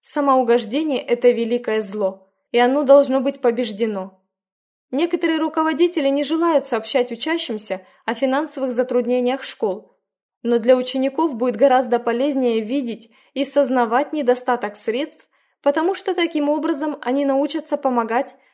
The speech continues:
воплощению принципов экономии. Многие из учащихся наших школ до учёбы жили в обычных домах, привыкли есть простую пищу. Как повлияет на них наш пример?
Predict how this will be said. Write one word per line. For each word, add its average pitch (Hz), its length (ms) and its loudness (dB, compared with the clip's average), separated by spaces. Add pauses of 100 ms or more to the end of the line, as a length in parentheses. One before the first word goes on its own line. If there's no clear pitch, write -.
воплощению 277 800 2
принципов 240 640 -2
экономии. 214 680 -2 (880)
Многие 262 460 2
из 226 100 -4
учащихся 254 640 0
наших 240 360 -2
школ 359 420 -4 (260)
до 277 260 8
учёбы 277 460 0
жили 302 300 0
в 269 80 2
обычных 254 500 -2
домах, 214 500 -4 (380)
привыкли 320 460 2
есть 311 260 0
простую 247 480 -2
пищу. 254 500 -6 (760)
Как 285 320 -2
повлияет 254 600 2
на 330 100 -4
них 311 240 -6
наш 214 280 -4
пример? 220 480 -4